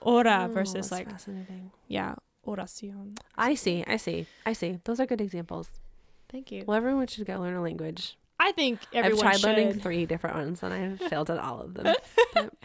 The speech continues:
Speaker 2: but that doesn't mean I shouldn't
Speaker 1: Uh,
Speaker 2: try.
Speaker 1: yeah, I would say Spanish is a really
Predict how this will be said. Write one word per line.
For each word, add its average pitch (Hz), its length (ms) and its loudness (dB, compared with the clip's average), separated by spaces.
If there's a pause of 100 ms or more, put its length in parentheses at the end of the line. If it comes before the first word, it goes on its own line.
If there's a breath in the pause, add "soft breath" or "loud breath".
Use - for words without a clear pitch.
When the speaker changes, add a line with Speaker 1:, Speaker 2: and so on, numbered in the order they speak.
(160)
Speaker 2:
but 240 120 0
that 254 120 4
doesn't 233 240 0
mean 175 120 0
I 160 120 2
shouldn't 247 300 2
Speaker 1:
Uh, - 20 -2
Speaker 2:
try. 175 220 -2 (180)
Speaker 1:
yeah, 294 260 2
I 262 180 6
would 370 160 4
say 440 140 6
Spanish 262 400 4
is 262 100 2
a 240 60 4
really 214 500 -2